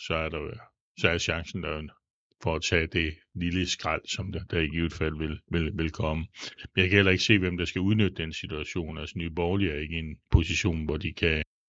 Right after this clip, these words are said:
hvor de kan lukrere på det. Og Messerschmidt er jo også dårlig nok, så, øh, så er der selvfølgelig Inger Støjberg, og, øh, hun, hun vil kunne, hun vil kunne, øh, være en sten i skoen for regeringen.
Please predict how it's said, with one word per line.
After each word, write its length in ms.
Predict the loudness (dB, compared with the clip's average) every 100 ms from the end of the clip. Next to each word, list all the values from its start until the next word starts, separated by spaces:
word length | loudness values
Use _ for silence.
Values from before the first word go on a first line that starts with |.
| -6
hvor 80 | -2
de 160 | 0
kan 140 | 0 0
lukrere 420 | -2 0 0 2
på 220 | 2 2
det. 180 | 0 -4 -10 -8
Og 100 | -2
Messerschmidt 640 | 0 2 0 0 -4 -4
er 80 | -4
jo 160 | -4 -2
også 140 | -4 -6 -10 _ -2
dårlig 320 | 2 2 2
nok, 300 | 0 -4 -6 -16 _
så, 440 | -2 0 0 -2
øh, 680 | -4 -6 -8 -12 _ _ -6
så 120 | -2
er 60 | 0
der 80 | -2
selvfølgelig 400 | -6 -6 -4 -4
Inger 140 | -4
Støjberg, 540 | -2 -2 -2 -4 -4 -8 -12 -6
og, 400 | -2 0 0 -2
øh, 120 | -4 -8 -10
hun, 200 | -4 -4 -2
hun 160 | 0
vil 100 | 0
kunne, 300 | 0 -4 -4 -8 _ _ _ _ -20 -20 _
hun 140 | 0 2
vil 120 | 0
kunne, 520 | -2 0 0 0 0
øh, 140 | 0 -2 -6 -10 _ _ -4
være 160 | 2 4
en 80 | 4
sten 300 | 4 4 4
i 40 |
skoen 320 | 0 0 0
for 180 | -2 -2
regeringen. 440 | -2 -2 -2 -4